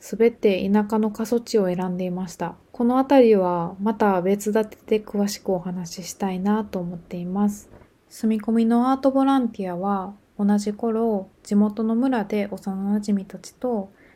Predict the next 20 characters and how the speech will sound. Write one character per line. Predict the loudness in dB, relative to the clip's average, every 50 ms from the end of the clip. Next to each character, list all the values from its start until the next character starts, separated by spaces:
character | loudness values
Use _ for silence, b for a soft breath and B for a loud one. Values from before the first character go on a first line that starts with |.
| b b b
ア | -2 2 2
ー | 2 0
ト | 0 -4
や | -2 -2 0 0 0 -2 -4 -6 -4
文 | 0 2 2 2
化 | 2 0 -4
活 | -2 -4 -4 -4 -4 -2
動 | 0 -2 -2
を | -2
行 | -2 -2 0 2
っ | 0 0
て | 0 -2
い | -2 -2
た | -2 -6
私 | -8 -8 -8 -10 -12 -10 -8 -4
に | -4 -4 -4
と | -4 -6
っ | -10
て | -10 -10 -10 -8
は、 | -6 -4 -2 -2 -2 -2 -4